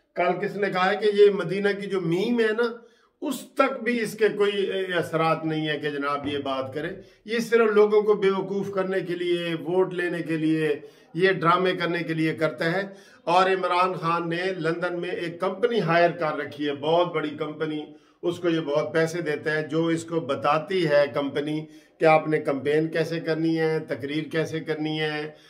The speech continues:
आपने जो है ये बातें कैसे करनी है, कौन सा नारा देना है। इन्होंने वो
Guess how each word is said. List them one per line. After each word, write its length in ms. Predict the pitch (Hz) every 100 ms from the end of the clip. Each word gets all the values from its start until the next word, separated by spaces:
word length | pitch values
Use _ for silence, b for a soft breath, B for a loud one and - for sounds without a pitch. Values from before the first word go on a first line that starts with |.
| b -
आपने 440 | 147 156 160 160
जो 120 | 156
है 480 | 147 147 147 143 139
ये 480 | 143 147 147 143 143 139 b b 135
बातें 400 | 151 156 170 165
कैसे 260 | 160 160
करनी 320 | 156 151 151
है, 240 | 151 151 147
कौन 280 | 151 160 165
सा 200 | 160 139
नारा 380 | 135 147 170
देना 340 | 170 160 151 151
है। 580 | 143 139 135 - - -
इन्होंने 260 | 165 175 175
वो 180 | 160